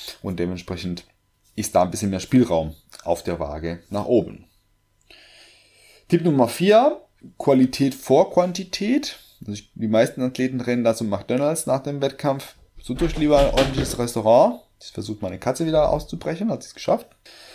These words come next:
Sucht euch lieber einen ordentlichen Restaurant. Anstatt zum McDonald's zu rennen, schaut, dass wirklich die Qualität des Essens im Vordergrund steht und nicht unbedingt die Quantität.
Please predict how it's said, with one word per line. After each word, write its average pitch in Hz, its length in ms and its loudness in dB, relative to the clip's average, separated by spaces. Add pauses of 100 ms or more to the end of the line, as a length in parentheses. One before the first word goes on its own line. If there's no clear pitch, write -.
(600)
Sucht - 180 -10
euch 127 140 -2
lieber 123 340 4
einen 107 260 0
ordentlichen 107 420 -4
Restaurant. 104 640 0 (1080)
Anstatt 104 500 -2
zum 110 80 -4
McDonald's 117 460 -4
zu - 100 -10
rennen, 113 600 -2
schaut, 104 300 -4
dass - 320 -8
wirklich 101 240 -6
die 98 140 -8
Qualität 104 640 -4
des - 120 -10
Essens 90 400 -8
im 95 180 -16
Vordergrund 104 400 -6
steht 101 300 -6
und 90 80 -6
nicht 92 160 -8
unbedingt 87 300 -6
die 85 80 -8
Quantität. - 960 -6